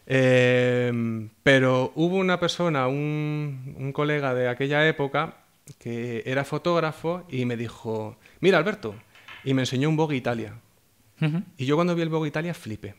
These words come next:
Speaker 1: Dije, "Ostras, es que esto, esto es muy bonito". Yo no sabía, yo, yo no sabía que la fotografía de moda se podía hacer algo así tan artístico, ¿no? Porque yo ahora soy fotógrafo publicitario, pero yo entré porque a mí me sedujo mucho la fotografía de moda.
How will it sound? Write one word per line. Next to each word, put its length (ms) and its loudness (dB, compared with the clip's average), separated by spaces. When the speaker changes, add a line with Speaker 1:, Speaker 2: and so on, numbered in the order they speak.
Speaker 1:
Dije, 300 -10
"Ostras, 380 -12
es 80 -16
que 100 -14
esto, 420 -10
esto 280 -8
es 100 -6
muy 200 0
bonito". 380 -2
Yo 100 -4
no 80 -6
sabía, 540 0
yo, 160 -4
yo 140 0
no 100 4
sabía 400 -2
que 80 -6
la 100 -4
fotografía 600 -6
de 120 -4
moda 400 -4
se 140 -8
podía 240 -4
hacer 180 -6
algo 180 -6
así 180 -10
tan 180 -8
artístico, 560 -12
¿no? 100 -10
Porque 240 -8
yo 240 -6
ahora 180 -4
soy 120 -2
fotógrafo 420 0
publicitario, 540 -2
pero 160 -6
yo 100 -4
entré 280 -4
porque 540 -6
a 80 -6
mí 140 -4
me 100 -4
sedujo 400 -4
mucho 320 -4
la 80 -2
fotografía 520 -4
de 100 -4
moda. 320 -4